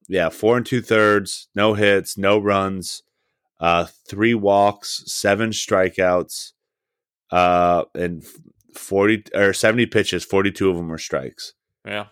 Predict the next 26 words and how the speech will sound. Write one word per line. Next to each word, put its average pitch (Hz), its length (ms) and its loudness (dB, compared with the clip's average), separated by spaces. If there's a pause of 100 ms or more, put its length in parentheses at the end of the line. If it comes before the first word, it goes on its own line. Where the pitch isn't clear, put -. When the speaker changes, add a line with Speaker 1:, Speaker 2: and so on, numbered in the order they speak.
(960)
Speaker 1:
And 92 140 -6
then 92 220 2
on 101 180 2
the 101 80 2
Speaker 2:
Seven 170 160 -2
Speaker 1:
season, 107 520 2
Speaker 2:
out 101 80 -8
of 92 60 -12
Speaker 1:
he's 98 320 -2
Speaker 2:
four. 104 140 -16
Speaker 1:
eight 98 220 4
and 101 120 -8
two-thirds, 90 1000 0 (120)
three 98 280 -2
hits, 95 420 0
two 101 240 -2
runs, 90 460 -2
two 101 180 0
of 90 80 0
them, 90 240 -6
the, 90 280 2
they're 87 180 2
both 92 360 0
earned, 85 380 -4
three 98 240 0
walks, 87 600 0